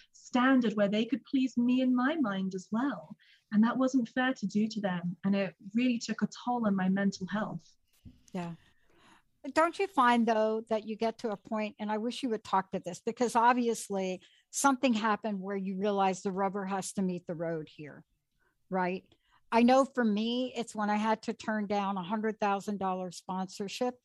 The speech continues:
Speaker 2: from a company abroad on a product that they were doing animal testing on. And I didn't know it until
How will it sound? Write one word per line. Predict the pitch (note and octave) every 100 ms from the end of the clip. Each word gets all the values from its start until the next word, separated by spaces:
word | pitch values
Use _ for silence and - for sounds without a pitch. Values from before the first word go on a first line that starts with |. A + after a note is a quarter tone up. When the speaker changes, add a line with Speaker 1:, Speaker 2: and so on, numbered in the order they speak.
| -
Speaker 2:
from | G3 F3+
a |
company | F3 - G#3 A3 G3 G3 G3 _ _ -
abroad | G#3 F3+ G#3 F#3+ F3+ E3+ F#3 _ _ _ _ _ _ _ _ _ _ _ -
on | A3
a | B3
product | - - D4+ C4+ E3+ F3 _ _ _ _ _ _ -
that | A3
they | A#3
were | G#3+
doing | G#3+ G#3 G#3
animal | G#3 G#3 G3 F3+
testing | - A3+ - - E3+
on. | D3+ C#3 - _ _ _ _ _ _ _ -
And | A3 A3
I | G#3+
didn't | B3 A3+
know | G#3+ A#3 A3+
it | G3 -
until | G3+ F#3+ - G#3+ F#3+ F#3+ F3+